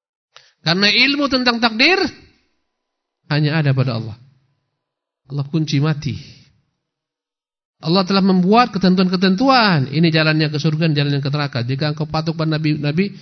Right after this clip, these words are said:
nah ini jalannya. Ini hadiahnya. Ini balasannya. Jika kau menentang ini. Dia berikan akal, panduan. Dia berikan nikmat semua untuk memudahkan engkau memilih jalan ini. Tak ada di hari kiamat hujjah.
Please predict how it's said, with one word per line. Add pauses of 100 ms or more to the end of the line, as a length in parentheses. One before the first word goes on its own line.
(160)
nah
ini
jalannya. (520)
Ini
hadiahnya. (440)
Ini
balasannya.
Jika
kau
menentang
ini. (640)
Dia
berikan
akal,
panduan.
Dia
berikan
nikmat
semua
untuk
memudahkan (100)
engkau (480)
memilih
jalan
ini. (880)
Tak
ada
di
hari
kiamat
hujjah.